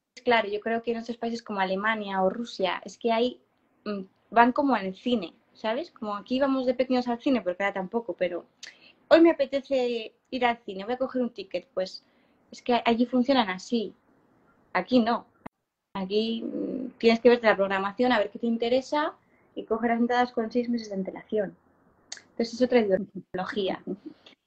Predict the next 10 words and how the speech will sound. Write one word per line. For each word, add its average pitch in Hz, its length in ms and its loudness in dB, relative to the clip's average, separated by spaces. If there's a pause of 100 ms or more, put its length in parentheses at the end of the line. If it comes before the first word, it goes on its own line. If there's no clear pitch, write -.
En 240 160 6
América 247 500 4
también 233 320 0
hay 220 120 -2
mucha, 220 520 -2
mucho 220 320 -4
público, 247 640 -4 (800)
no 254 160 4
es 277 140 2
tanto 277 540 0